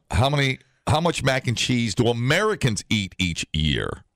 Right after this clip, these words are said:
According to Stats, five packages or more in twenty twenty.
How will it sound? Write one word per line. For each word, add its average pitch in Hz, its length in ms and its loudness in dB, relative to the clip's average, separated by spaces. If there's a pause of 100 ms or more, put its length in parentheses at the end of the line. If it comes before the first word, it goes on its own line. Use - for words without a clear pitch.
(2000)
According 175 460 2
to - 140 0
Stats, - 880 -2 (840)
five 113 360 0
packages 113 580 0
or 113 100 2
more 120 280 0
in 69 80 -6
twenty 60 320 -4
twenty. 55 420 -4